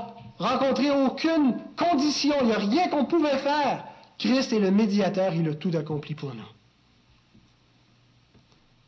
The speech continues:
La nouvelle alliance est inconditionnelle à cause de Jésus-Christ.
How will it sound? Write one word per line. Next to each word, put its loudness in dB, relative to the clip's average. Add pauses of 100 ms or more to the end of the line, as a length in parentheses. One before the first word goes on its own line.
(840)
La 0
nouvelle 4
alliance 0
est -4
inconditionnelle -2
à -8
cause -4
de -8
Jésus-Christ. -8